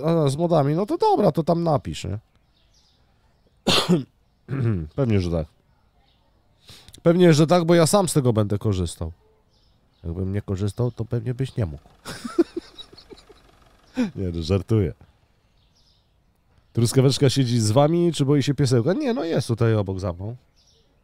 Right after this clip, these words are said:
Leży sobie na łóżku. O, no i gitara, bardzo fajnie, dzięki, Piotruś. Dobra, słuchajcie, yy, propozycja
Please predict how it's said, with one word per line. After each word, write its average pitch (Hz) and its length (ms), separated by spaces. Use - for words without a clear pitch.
Leży 80 320
sobie 73 220
na 73 80
łóżku. 69 360
O, 76 240
no 156 160
i 170 240
gitara, 101 360
bardzo 82 240
fajnie, 69 300
dzięki, 67 280
Piotruś. - 420
Dobra, 143 360
słuchajcie, 196 720
yy, 147 840
propozycja 160 1200